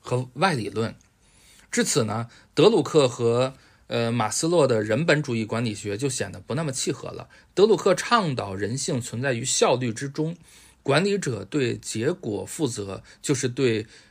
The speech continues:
呃，员工的人性负责。在这个时候，德鲁克显示了他存在主义，主义的一面。当然，他也是整个，呃，社会，呃，社会学界最早使用“后现代”一词的人。<clears throat>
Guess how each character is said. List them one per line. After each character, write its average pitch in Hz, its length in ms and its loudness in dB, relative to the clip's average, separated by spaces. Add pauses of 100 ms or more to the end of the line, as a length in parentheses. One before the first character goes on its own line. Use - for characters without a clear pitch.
呃， 117 120 0
员 113 300 0
工 175 160 -2
的 143 100 2
人 113 180 -4
性 175 240 -2
负 - 140 -10
责。 - 300 -12 (400)
在 208 160 0
这 262 140 -2
个 190 80 2
时 - 140 -4
候， 98 180 -8
德 - 180 0
鲁 151 140 2
克 123 160 2
显 98 240 -4
示 127 140 -6
了 120 100 -4
他 117 140 -6
存 113 260 -8
在 170 160 2
主 120 180 -10
义， 98 100 -12 (120)
主 110 140 -4
义 113 100 -4
的 117 100 -4
一 92 140 -6
面。 107 260 -10 (1500)
当 160 180 8
然， 147 140 2
他 190 160 4
也 143 100 4
是 131 220 0
整 107 180 -6
个， 120 360 -2 (500)
呃， 110 440 -2
社 160 200 2
会， 131 320 4 (220)
呃， 120 280 0
社 170 200 4
会 143 100 4
学 110 180 -2
界 127 240 4
最 220 220 0
早 - 420 -6
使 120 200 -4
用 117 100 -6
“后 120 180 -2
现 113 160 -4
代” - 100 -8
一 104 60 -6
词 113 200 -6
的 - 120 -12
人。 95 200 -18 (760)
<clears throat> 180 360 6